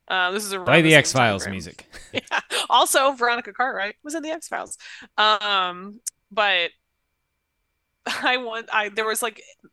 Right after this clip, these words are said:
Speaker 1: the, my bedroom in our second house, and not second house, like, oh, the second house we went on weekends, but we lived in two different houses in England when I was a kid. And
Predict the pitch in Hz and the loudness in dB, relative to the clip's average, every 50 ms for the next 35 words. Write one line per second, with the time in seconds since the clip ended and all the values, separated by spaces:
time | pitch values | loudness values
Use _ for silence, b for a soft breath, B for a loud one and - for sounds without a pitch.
0 | _ _ _ _ - 208 202 196 190 180 _ _ _ _ _ _ _ _ _ _ | _ _ _ _ -10 -10 -10 -12 -16 -20 _ _ _ _ _ _ _ _ _ _
1 | _ _ - 202 190 196 190 _ - 202 208 214 226 226 226 226 226 220 - - | _ _ -4 -4 -4 -4 -2 _ 2 2 2 2 0 -2 -2 -4 -4 -6 -10 -6
2 | - 190 190 190 180 175 175 - - 185 185 - 196 180 180 185 170 170 170 - | -4 -2 0 0 0 -2 -2 -2 -2 -4 -4 -4 -6 -8 -4 -2 -2 -2 -2 -4
3 | - 180 165 165 175 180 180 185 _ _ _ _ _ - 202 202 196 185 - 185 | -8 -10 -10 -12 -12 -14 -16 -18 _ _ _ _ _ -4 -2 -2 -2 0 -2 -4
4 | 180 185 180 175 180 - 180 175 - - 311 285 220 214 - - 233 - 226 196 | -4 -2 -4 -4 -4 -6 -8 -10 -10 -8 -10 -8 -8 -8 -6 -6 -8 -8 -10 -10
5 | 185 165 165 - 190 180 175 180 180 175 170 180 196 185 - 165 160 160 - 175 | -10 -10 -12 -12 -14 -12 -12 -10 -10 -10 -10 -12 -12 -12 -10 -12 -12 -10 -8 -8
6 | 180 185 185 190 185 165 180 190 - - 180 170 170 - - - 160 - 151 165 | -8 -6 -6 -6 -6 -6 -6 -10 -8 -8 -8 -8 -8 -10 -8 -6 -6 -6 -6 -8
7 | - - - - - 165 151 - - - 143 - - - - 185 156 165 151 135 | -10 -12 -14 -14 -14 -14 -12 -12 -12 -12 -12 -12 -14 -14 -16 -14 -12 -10 -10 -10
8 | - 147 - - 156 143 - B B B B B B B B B B B B _ | -12 -14 -12 -10 -8 -8 -10 B B B B B B B B B B B B _
9 | - 185 180 180 170 160 156 160 165 | -2 0 0 0 0 -2 -4 -8 -14